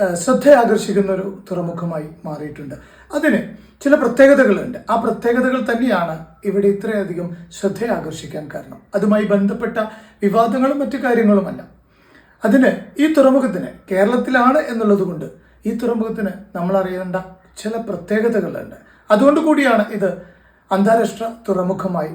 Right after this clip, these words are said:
മാറിയിരിക്കുന്നത്. ഒരു അന്താരാഷ്ട്ര തുറമുഖത്തിന് അതിൻ്റെ തൊട്ടടുത്ത്, ആ, അന്താരാഷ്ട്ര കപ്പൽ പാത ഉണ്ടാവണം.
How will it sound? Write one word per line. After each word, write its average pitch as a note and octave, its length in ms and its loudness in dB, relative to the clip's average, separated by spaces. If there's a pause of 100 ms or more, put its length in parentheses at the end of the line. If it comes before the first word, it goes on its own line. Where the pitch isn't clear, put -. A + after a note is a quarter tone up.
മാറിയിരിക്കുന്നത്. C#3 800 -12 (540)
ഒരു C#4+ 200 0
അന്താരാഷ്ട്ര A#3+ 680 2 (200)
തുറമുഖത്തിന് G3+ 540 4 (840)
അതിൻ്റെ D4 520 0
തൊട്ടടുത്ത്, A#3 680 4 (680)
ആ, F#3+ 260 0
അന്താരാഷ്ട്ര A#3 500 0 (100)
കപ്പൽ A#3 320 4
പാത F3+ 680 -2
ഉണ്ടാവണം. D3+ 400 -6